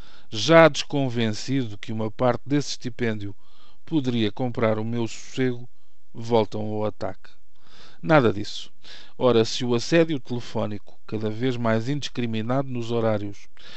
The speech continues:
com especial predileção pelo momento da janta, tendo já furado o consenso de área reservada para os fins de semana, se este pesadelo começa nos meus fornecedores, como posso ter esperança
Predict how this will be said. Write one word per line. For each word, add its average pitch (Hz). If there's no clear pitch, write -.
com 151
especial 139
predileção 120
pelo 123
momento 113
da 131
janta, 107
tendo 147
já 151
furado 143
o 131
consenso 139
de 113
área 156
reservada 117
para 110
os 110
fins 156
de -
semana, 113
se -
este 226
pesadelo 131
começa 123
nos 120
meus 180
fornecedores, 117
como 165
posso 127
ter 120
esperança 107